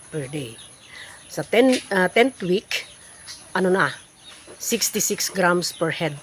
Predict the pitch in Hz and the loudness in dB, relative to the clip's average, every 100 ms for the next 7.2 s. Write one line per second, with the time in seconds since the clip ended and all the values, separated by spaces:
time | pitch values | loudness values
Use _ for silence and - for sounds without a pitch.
0 | - 170 143 139 113 - 180 - - - | -8 -6 -2 -4 -4 -12 -18 -20 -20 -20
1 | - - - 160 151 175 202 262 254 - | -16 -16 -8 -4 2 2 2 0 -4 -16
2 | - - - - - - 170 165 160 156 | -20 -18 -18 -16 -16 -8 -2 0 2 0
3 | 156 - 190 190 185 220 180 135 - - | -4 -6 0 4 4 4 2 0 -10 -20
4 | - 180 170 160 170 214 226 175 170 180 | -10 -2 0 2 2 2 0 -4 -6 -8
5 | - - - - - 196 185 190 202 - | -18 -20 -20 -6 0 2 2 0 -4 -2
6 | 254 269 180 170 165 170 165 - 156 143 | 0 0 0 0 2 0 -4 -6 -8 -6
7 | 156 147 | -8 -10